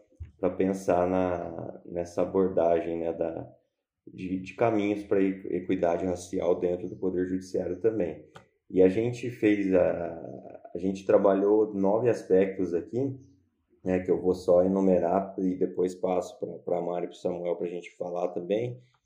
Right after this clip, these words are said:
é, de, de, que a gente trabalhou ideias, né, desde pensando mais no,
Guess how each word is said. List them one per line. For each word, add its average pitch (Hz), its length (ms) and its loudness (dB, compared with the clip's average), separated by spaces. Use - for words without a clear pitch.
é, 85 500 6
de, 90 380 -4
de, 92 880 -2
que 92 80 4
a 92 40 4
gente 104 220 -2
trabalhou 107 460 4
ideias, 87 680 2
né, 95 320 -4
desde 92 300 4
pensando 90 1300 0
mais 95 500 0
no, 92 180 -6